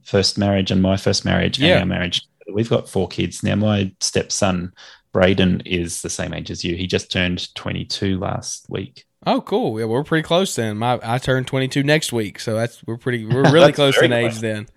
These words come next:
Speaker 1: Awesome. Yeah, so I've got twenty-two-year-old and a nineteen or twenty-year-old,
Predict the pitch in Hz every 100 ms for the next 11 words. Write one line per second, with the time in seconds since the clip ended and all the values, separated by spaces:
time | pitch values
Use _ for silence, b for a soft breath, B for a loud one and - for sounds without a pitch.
0 | b b b b - - - _ B B
1 | B - 156 107 - 110 110 - - -
2 | _ _ _ _ _ _ - 110 98 -
3 | 101 101 98 95 - 98 92 92 92 87
4 | 87 87 87 87 95 _ _ _ _ 104
5 | 101 101 101 - 107 110 113 - - 113
6 | 110 113 - 110 113 117 120 127